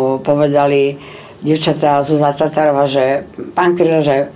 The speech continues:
mohli by ste potom po skončení koncertu sa vrátiť do, do Mozartovho domu, lebo túto Katka nemôže ísť von, lebo však ako snežilo, zima bola.“ A ja som strážila celý dom,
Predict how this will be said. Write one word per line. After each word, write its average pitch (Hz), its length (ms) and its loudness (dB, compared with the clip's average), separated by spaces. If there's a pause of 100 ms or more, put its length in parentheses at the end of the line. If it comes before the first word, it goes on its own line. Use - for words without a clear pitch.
(120)
mohli 175 240 2
by 170 80 0
ste 160 160 0
potom 160 320 -4
po 151 80 0
skončení 147 520 -2
koncertu 151 520 -4 (400)
sa 160 160 0
vrátiť 151 640 -2
do, 151 400 2 (360)
do 156 120 -2
Mozartovho 156 560 0
domu, 156 320 2
lebo 143 400 0 (200)
túto 160 200 -4
Katka 160 320 -4
nemôže 143 360 0
ísť 143 240 0
von, 147 280 2
lebo 135 200 -2
však 127 360 -4
ako 123 320 -2 (240)
snežilo, 160 480 2
zima 147 320 0
bola.“ 143 320 2 (400)
A 147 80 0
ja 143 80 0
som 175 80 2
strážila 165 560 2
celý 147 320 0
dom, 170 320 2